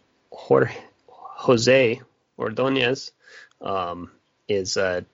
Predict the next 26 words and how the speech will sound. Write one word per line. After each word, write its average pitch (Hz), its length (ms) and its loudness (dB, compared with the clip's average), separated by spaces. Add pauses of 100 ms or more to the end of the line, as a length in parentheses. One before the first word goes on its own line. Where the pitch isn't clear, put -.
(600)
a 98 80 0
great 123 320 2
signing. 92 480 0
I 113 160 2
was, 107 320 -4
um, 85 360 -6 (760)
I 117 120 4
was 107 140 0
trying 101 220 -4
to 95 60 -4
sign 98 240 -2
him 98 180 -6
as 95 120 -8
well, 95 280 -4
and 95 80 -6
I 98 140 -2
probably 95 440 -2
should - 180 -6
have 95 80 -10
just 95 180 -6
thrown 95 200 -2
some 104 160 -4
more 95 100 0
money 101 260 0
at 95 100 0
him, 95 160 -2